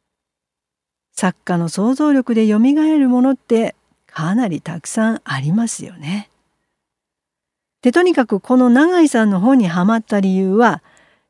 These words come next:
「へえ、そういうのもありか」と思わず膝を打ちそうな彼女の視線ですね。それが面白かった。ってことで、えー、かなり話飛びましたが、よみがえる万葉人です。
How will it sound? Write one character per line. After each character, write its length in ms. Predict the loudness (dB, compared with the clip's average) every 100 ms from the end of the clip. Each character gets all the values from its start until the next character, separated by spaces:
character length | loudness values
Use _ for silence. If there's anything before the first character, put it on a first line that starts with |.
| _
「へ 460 | -2 0 -2 -4 -10
え、 40 |
そ 440 | -10 -6 -2 0 0
う 60 |
い 80 | -2
う 280 | -4 -4 -6
の 120 | -4
も 260 | -2 -2 0
あ 100 | 0
り 160 | 0 -2
か」 520 | -4 -6 -4 -4 -6 -6
と 180 | -6 -6 _ _ _
思 300 | 2 2 4
わ 160 | 2 2
ず 140 | 0
膝 320 | 0 0 2
を 80 | 2
打 80 | 0
ち 80 | -4
そ 240 | -2 0
う 40 |
な 280 | 2 0 -2 -10 _ _
彼 260 | 0 0 0
女 120 | -4
の 140 | -10
視 240 | -8 -8 -2
線 320 | 0 0 -2
で 80 | -4
す 120 | -6
ね。 300 | -2 0 0 -4 _ _ _ _ _
そ 260 | -8 -4
れ 140 | 0 0
が 200 | 0 -6
面 160 | -4 -2
白 180 | -2 -8
か 80 | -12
っ 60 | -14
た。 80 |
っ 40 | -20 _ _ _ _ _ _ _ _ _ _ _ -4
て 120 | 0
こ 100 | 2
と 140 | 4
で、 340 | 4 4 2 -2 _
え 260 | -2 0 2
ー、 20 |
か 140 | 2 2
な 80 |
り 80 | 2
話 320 | 0 0 -2
飛 120 | -4 -6
び 60 |
ま 120 | -6
し 40 | -8
た 140 | -4
が、 180 | 2 4
よ 200 | 4 2
み 240 | 4 4
が 180 | 4 2
え 140 | 0 0
る 140 | 0
万 220 | 0 -2
葉 140 | 0 0
人 160 | 0
で 120 | -2
す。 160 | -2 -4